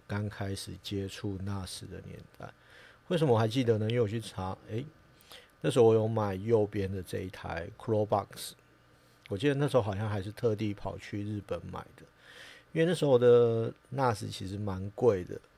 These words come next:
像你看到这个玄香 Chromebox，记得那时候差不多就要万把块嘛，也要接近一万块，我忘记有没有超过一万了，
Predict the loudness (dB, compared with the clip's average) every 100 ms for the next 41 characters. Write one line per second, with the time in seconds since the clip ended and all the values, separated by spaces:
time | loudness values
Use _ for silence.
0 | _ _ _ _ _ -4 -2 0 2 2
1 | 4 2 0 -4 -6 -6 -4 -6 -8 -4
2 | -4 -2 -4 -6 -14 -16 -18 _ _ _
3 | _ -20 -20 _ _ 2 4 4 2 0
4 | 0 -2 -4 -2 -4 -2 -4 -2 -4 -4
5 | -4 -6 -10 -18 -20 -20 -20 _ _ 0
6 | 0 0 -6 -6 -8 -8 -10 -14 -18 -20
7 | _ _ -6 -4 -4 -4 -6 -6 -6 -2
8 | -2 -4 -2 -2 -2 -10 _ _ _ -6
9 | -4 -4 -4 -8 -8 -6 -6 -8 -8 -10